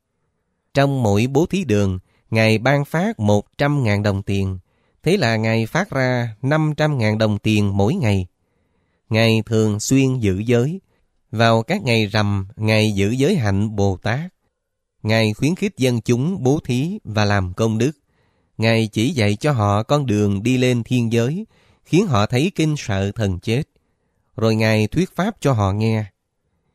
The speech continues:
Dân chúng tin theo lời thuyết giảng của Ngài, bố thí, làm lành, nên khi từ trần đều lần lượt được sinh lên thiên giới. Vì thế, thiên giới trở nên đông đảo, còn địa ngục như thể trống vắng.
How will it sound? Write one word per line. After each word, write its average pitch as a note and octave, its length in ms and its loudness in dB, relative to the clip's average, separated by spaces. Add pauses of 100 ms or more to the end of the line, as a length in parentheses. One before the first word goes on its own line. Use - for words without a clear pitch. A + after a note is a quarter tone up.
(480)
Dân A#2 240 2
chúng C#3 340 0
tin D3+ 260 -2
theo D3 200 0
lời A2 300 2
thuyết G3 260 -4
giảng A2 280 0
của C#3 120 0
Ngài, G2+ 380 -2 (400)
bố A2+ 320 2
thí, C3+ 420 -2
làm G2+ 260 -2
lành, G2 300 -2 (460)
nên A#2+ 360 2
khi D#3 160 -2
từ A2 200 -2
trần G#2 500 -2
đều A2+ 240 0
lần G#2+ 260 0
lượt G#2 260 0
được G#2+ 260 -2
sinh C3+ 300 -2
lên B2+ 240 0
thiên A#2+ 340 -2
giới. B2+ 320 -2 (580)
Vì G#2+ 200 2
thế, B2+ 340 -2 (300)
thiên C3 240 2
giới C3 240 2
trở A2+ 180 0
nên A#2+ 420 0
đông C#3+ 240 0
đảo, A2 400 -4 (300)
còn A2+ 200 2
địa A2 160 2
ngục A2 320 0
như C3+ 200 0
thể G#2 440 -2
trống C3+ 220 -2
vắng. C3 300 -4